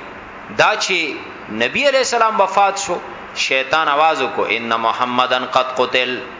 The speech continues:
محمد رسول الله صلی الله علیه وسلم وجل شو. دا شیطانی आवाज وو. مقصد دا و چې دا صحابه به همت کی او میدان نو تختی.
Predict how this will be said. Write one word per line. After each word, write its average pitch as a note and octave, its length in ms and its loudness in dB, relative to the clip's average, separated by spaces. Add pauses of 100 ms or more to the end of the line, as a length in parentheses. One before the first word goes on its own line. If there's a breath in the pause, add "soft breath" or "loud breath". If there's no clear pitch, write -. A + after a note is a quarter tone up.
(480)
محمد A2 480 0
رسول A2+ 380 -2
الله B2 180 4
صلی B2 160 -2
الله - 0 -
علیه - 0 -
وسلم B2 220 0
وجل B2+ 500 2
شو. B2+ 240 2 (1160)
دا B2 100 4
شیطانی B2 580 0
आवाज B2 380 2
وو. A#2+ 120 0 (400)
مقصد C3 480 0
دا C3+ 100 2
و C3 40 2
چې B2 120 -4
دا A2+ 160 2
صحابه A2 360 0
به A2 260 -2
همت A2 360 -2
کی B2+ 260 -4 (580)
او A#2+ 260 4
میدان B2+ 420 0
نو B2 120 2
تختی. G#2 420 -4